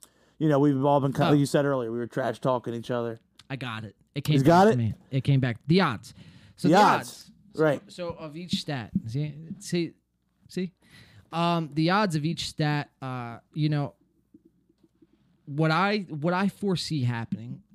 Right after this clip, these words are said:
Speaker 2: and
Speaker 1: Okay.
Speaker 2: maybe not happening, and, mm, you know, maybe
Speaker 1: John's
Speaker 2: this,
Speaker 1: going into his crystal ball. Here we go.
Speaker 2: maybe this comes to fruition or not.
Speaker 1: Early
Speaker 2: but
Speaker 1: season predictions right before
Speaker 2: see,
Speaker 1: opening day.
Speaker 2: and, and this is the only reason why I'm saying it is 'cause, like, you know, be-, besides my brother, I mean,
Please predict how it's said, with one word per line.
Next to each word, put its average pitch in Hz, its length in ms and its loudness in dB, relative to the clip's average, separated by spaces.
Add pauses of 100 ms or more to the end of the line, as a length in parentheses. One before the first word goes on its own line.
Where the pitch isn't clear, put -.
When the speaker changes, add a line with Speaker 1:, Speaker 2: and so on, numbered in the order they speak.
Speaker 2:
and 147 80 0
Speaker 1:
Okay. 135 100 2
Speaker 2:
maybe 131 140 -2
not 117 240 -12
happening, 117 400 -8
and, 160 160 -6
mm, 190 260 -10 (360)
you 214 160 -6
know, 156 200 -4 (560)
maybe 175 200 0
Speaker 1:
John's 170 240 6
Speaker 2:
this, 139 60 2
Speaker 1:
going 175 220 8
into 170 140 8
his 165 140 6
crystal 175 340 2
ball. 151 320 2
Here 143 120 0
we 143 120 0
go. 120 280 -2 (140)
Speaker 2:
maybe 202 300 0
this 208 160 0
comes 196 220 -2
to 175 60 -6
fruition 165 460 0
or 139 80 2
not. 147 80 4
Speaker 1:
Early 175 220 8
Speaker 2:
but 165 100 4
Speaker 1:
season 160 280 6
predictions 143 460 2
right 143 140 4
before 139 340 4
Speaker 2:
see, - 100 4
Speaker 1:
opening 123 180 2
day. 110 120 0
Speaker 2:
and, 180 120 -2
and 180 160 0
this 202 140 -2
is 208 80 -2
the 170 240 -2
only 180 160 0
reason 156 300 -2
why 147 160 -4
I'm 127 100 -4
saying 147 420 -4
it 127 80 -4
is 117 140 -10
'cause, 127 200 -6
like, 123 180 -8
you 147 60 -10
know, 120 240 -8 (1160)
be-, 160 100 -2
besides 165 500 -2
my 147 140 0
brother, 131 420 -4
I 120 40 -6
mean, 120 320 -10